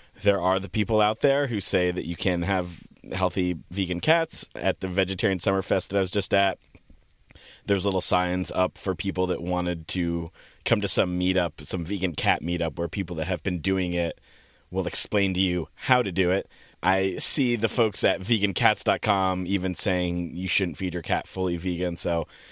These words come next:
it seems like it's the type of thing that unless you can devote an extreme amount of time and attention to your cat,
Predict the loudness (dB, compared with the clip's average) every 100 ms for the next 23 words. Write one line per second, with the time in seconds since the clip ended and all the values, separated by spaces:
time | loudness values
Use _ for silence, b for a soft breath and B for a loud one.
0 | B -4 0 0 2 2 2 -2 0 2
1 | 2 0 2 2 0 0 2 0 0 -2
2 | -2 0 0 2 2 2 0 -2 -4 -2
3 | -4 -2 0 0 0 0 0 -2 -4 -2
4 | 0 0 0 0 -4 -4 -4 -4 -6 -4
5 | -4 -4 -2 0 -2